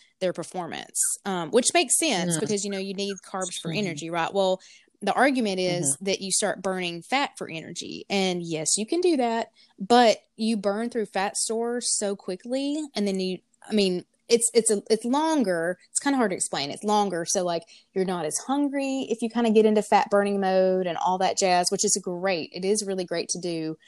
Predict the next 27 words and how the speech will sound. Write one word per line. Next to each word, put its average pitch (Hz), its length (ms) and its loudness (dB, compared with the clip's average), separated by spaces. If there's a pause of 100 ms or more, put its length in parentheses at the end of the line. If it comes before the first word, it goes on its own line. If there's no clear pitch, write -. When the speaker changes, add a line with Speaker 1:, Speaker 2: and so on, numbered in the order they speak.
(280)
Speaker 1:
um, 170 520 -4 (260)
you 208 120 4
know, 165 360 2
every, 180 500 2
every 190 180 0
couple 180 280 -4
months 165 320 -2
or 175 60 -2
whatever, 160 280 -2
and 165 180 -2
do 165 200 0
it - 140 0
for, 170 80 -4
like, 156 340 -2
three 165 160 -4
weeks 151 320 0
to 170 120 -2
a 160 40 -2
month. 156 340 -4 (120)
Speaker 2:
Yeah. 147 180 -8 (200)
Speaker 1:
But, 156 320 6 (160)
Speaker 2:
Yeah. 170 200 8
Speaker 1:
but 190 460 6
if 262 160 2
you 185 100 4
Speaker 2:
Mm. 151 80 4
Speaker 1:
don't 254 360 0